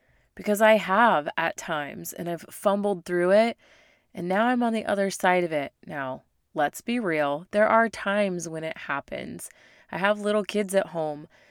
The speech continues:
They get sick often. Sometimes things don't go according to plan. I have a beautiful work block set aside, and now we have vomit everywhere for three days straight,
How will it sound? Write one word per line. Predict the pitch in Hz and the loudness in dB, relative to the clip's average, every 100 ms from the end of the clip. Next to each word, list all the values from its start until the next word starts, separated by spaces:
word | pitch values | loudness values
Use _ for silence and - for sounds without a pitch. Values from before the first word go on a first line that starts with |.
| _ | _
They | - | -4
get | 185 202 - | 0 0 -2
sick | - 214 - | -2 -2 -2
often. | - 175 165 - 160 151 156 _ _ | 0 0 0 -6 -8 -8 -14 _ _
Sometimes | - - 226 247 240 208 185 214 - | -4 2 2 2 2 4 4 2 -2
things | 190 226 220 | -2 -2 -2
don't | 196 196 175 | 0 0 0
go | 180 175 | 2 2
according | 175 175 - 160 156 156 156 | 2 -4 -6 -4 -4 -8 -12
to | - | -16
plan. | - 190 170 143 143 _ - - | -6 -2 0 -2 -6 _ -20 -20
I | - | -10
have | 277 | -4
a | 294 | 0
beautiful | 285 311 269 294 | 2 0 2 2
work | 294 294 | 2 2
block | - 226 185 | 2 2 2
set | - 196 | 0 0
aside, | 185 - 175 156 143 - _ - _ | 0 -2 -2 -2 -4 -10 _ -20 _
and | 190 202 | -4 0
now | 226 240 | 2 2
we | 240 | 4
have | 226 208 | 2 2
vomit | 208 196 185 | 0 0 0
everywhere | 180 175 170 170 165 160 160 - | -2 -2 -2 -2 0 0 0 -2
for | - 185 | -4 -4
three | - 185 175 | -4 -4 -2
days | 165 156 | -2 -4
straight, | - - 160 151 147 | -6 -6 -2 -2 -4